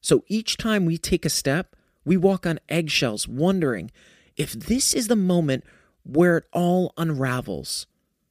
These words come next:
When our mindset shifts to this behavior, we start attracting a world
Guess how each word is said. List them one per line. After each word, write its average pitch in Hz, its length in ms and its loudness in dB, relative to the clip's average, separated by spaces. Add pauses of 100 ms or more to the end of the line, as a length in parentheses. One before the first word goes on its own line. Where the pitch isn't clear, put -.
(400)
When 151 180 6
our 208 180 2
mindset 233 640 0
shifts - 480 0
to 143 140 0
this 147 240 0
behavior, 147 760 -2 (360)
we 185 140 2
start 214 300 0
attracting 156 600 -2
a 147 60 2
world 139 480 2